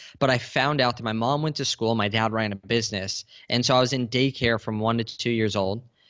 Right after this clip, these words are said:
Uh, from two to five years old-ish, I was in, uh,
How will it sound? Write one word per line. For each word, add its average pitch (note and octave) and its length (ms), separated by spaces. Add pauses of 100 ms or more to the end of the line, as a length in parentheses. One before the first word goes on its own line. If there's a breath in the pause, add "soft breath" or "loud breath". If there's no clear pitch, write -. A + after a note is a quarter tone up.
(260 soft breath)
Uh, A2 160
from A#2 240
two E3 520
to A#2 180
five C#3 500
years A#2 240
old-ish, G#2 560
I A2+ 140
was A2 240
in, G#2+ 400 (340 soft breath)
uh, G#2+ 180